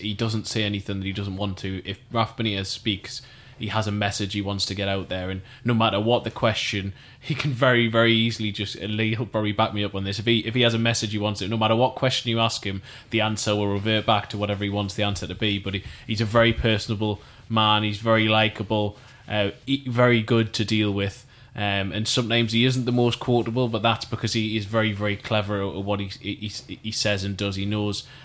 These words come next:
how to manage the situation, and he's someone who has vast experience, and really Newcastle have reaped the rewards of that. And you just see his warmth. I mean, you just hear Newcastle fans, all the tales of, of when they're walking down the street or whatever and they've bumped into Rafa, or,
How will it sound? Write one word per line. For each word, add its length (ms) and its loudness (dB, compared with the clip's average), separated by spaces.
how 320 2
to 140 -4
manage 440 0
the 60 -6
situation, 840 -4
and 240 -8
he's 120 -4
someone 260 0
who 80 0
has 160 0
vast 320 0
experience, 680 -4
and 260 -8
really 300 -2
Newcastle 400 -6
have 80 -8
reaped 120 -4
the 60 -8
rewards 220 -4
of 20 -6
that. 100 0
And 100 -2
you 40 0
just 200 -2
see 100 2
his 160 2
warmth. 260 -2
I 60 -4
mean, 140 0
you 100 -2
just 200 0
hear 180 6
Newcastle 400 0
fans, 240 0
all 140 0
the 80 -4
tales 460 -2
of, 120 -8
of 160 -4
when 160 -2
they're 100 -2
walking 340 -2
down 120 0
the 80 -4
street 260 -6
or 40 -6
whatever 260 -4
and 100 -6
they've 140 -8
bumped 220 -4
into 140 -6
Rafa, 320 -4
or, 340 -6